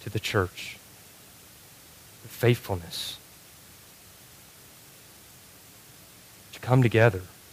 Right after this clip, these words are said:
to love one another, to encourage one another,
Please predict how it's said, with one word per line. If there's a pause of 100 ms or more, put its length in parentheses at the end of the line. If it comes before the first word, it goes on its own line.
(440)
to
love
one
another, (240)
to
encourage
one
another,